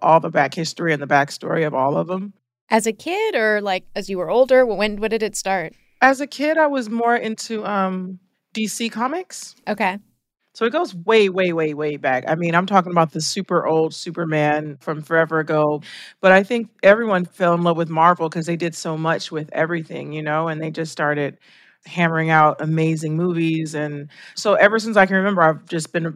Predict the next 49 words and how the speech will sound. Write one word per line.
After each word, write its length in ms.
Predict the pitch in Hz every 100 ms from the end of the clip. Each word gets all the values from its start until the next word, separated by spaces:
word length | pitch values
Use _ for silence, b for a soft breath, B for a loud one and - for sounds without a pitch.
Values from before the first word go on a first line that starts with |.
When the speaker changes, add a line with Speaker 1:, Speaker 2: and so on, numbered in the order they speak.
| - _
Speaker 1:
fanatic 540 | 175 165 160 160 156 -
of 420 | 156 147 147 -
comics. 720 | - - 180 165 - - - -
And 240 | 156 156
then 360 | 151 143 147 151
through 180 | - 170
that, 240 | 165 170 156
I 80 |
just, 240 | 151 151 -
like, 320 | 151 135 135 _ -
obviously 420 | 165 165 160 151
started 300 | 147 151 147
watching 420 | 147 147 151 151
animated 600 | 165 170 165 180 202 202
stuff 440 | - 262 269 262
and 160 | 190 175
then 140 | 160 160
fell 220 | 165 156
in 80 | 156
love 180 | 151
with 160 | 143 -
Black 240 | - -
Panther 340 | 135 127 127 135
too. 360 | - 185 - -
I 80 |
think 220 | - - -
everyone 400 | 165 147 135 135
fell 200 | - 95
in 40 |
love 140 | 131 -
with 80 |
Black 260 | 151 131 127
Panther. 600 | - - - 135 139 151 _ _ _ _ -
I'm 160 | 190 196
pretty 180 | 240
much 200 | 214 185
just 180 | - 170
a 60 | 180
comic 360 | - 180 175
head, 300 | 175 170 151
so 100 | -
I 60 | 160
like, 340 | 156 156 -
I 60 | 165
liked 280 | 156 156 156
Speaker 2:
<laughs> 20 |
Speaker 1:
all 120 | 151
the 100 | 156
comics. 640 | 156 196 196 160 170 -